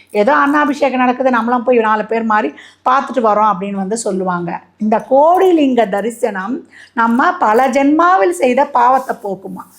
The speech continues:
நிறைய இடத்துல பார்த்தீங்கன்னா, ஒரே இடத்துல கோடி லிங்கம் இருக்கும், இல்ல லிங்கத்துக்குள்ளேயே லிங்கம் வந்து சின்ன சின்னதா வச்சு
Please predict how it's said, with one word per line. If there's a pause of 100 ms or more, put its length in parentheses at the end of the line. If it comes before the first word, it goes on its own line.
(320)
நிறைய
இடத்துல
பார்த்தீங்கன்னா,
ஒரே
இடத்துல
கோடி
லிங்கம்
இருக்கும்,
இல்ல
லிங்கத்துக்குள்ளேயே (320)
லிங்கம்
வந்து
சின்ன
சின்னதா
வச்சு